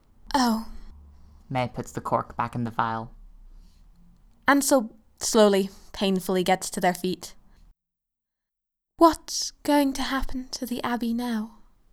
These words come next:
Speaker 2: We hear movement from upstairs and heavy footsteps on the stairs on the way down.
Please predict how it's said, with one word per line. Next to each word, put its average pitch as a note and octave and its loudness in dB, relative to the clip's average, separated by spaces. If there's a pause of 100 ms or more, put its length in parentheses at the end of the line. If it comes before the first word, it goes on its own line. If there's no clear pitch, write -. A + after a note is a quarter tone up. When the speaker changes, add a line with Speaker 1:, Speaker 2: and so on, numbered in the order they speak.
(420)
Speaker 2:
We D3+ 0
hear E3 4
movement C3+ -2
from - 0
upstairs A#2+ 0 (1080)
and B2+ 4 (280)
heavy C#3 0
footsteps B2 -6
on C3 2
the B2 -2
stairs A#2+ 0
on B2 -2
the B2 0
way A#2 0
down. A2+ 2